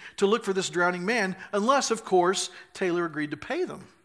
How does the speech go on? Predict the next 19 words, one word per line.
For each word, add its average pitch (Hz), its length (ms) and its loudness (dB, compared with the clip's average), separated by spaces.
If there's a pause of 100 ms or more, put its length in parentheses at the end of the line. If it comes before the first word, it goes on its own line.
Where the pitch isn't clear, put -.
(1200)
Not 220 340 2
only 214 200 2
that, 185 360 10
but 175 160 -4
to 190 100 2
his 180 120 2
surprise, 196 640 2
they 180 120 2
wanted 180 280 0
to 170 60 -4
barter 180 340 4
for 180 160 -6
every 190 260 0
last 185 340 2
penny 185 220 -4
that 160 140 -4
he 156 80 -4
had. 143 320 -4
Finally, 226 580 2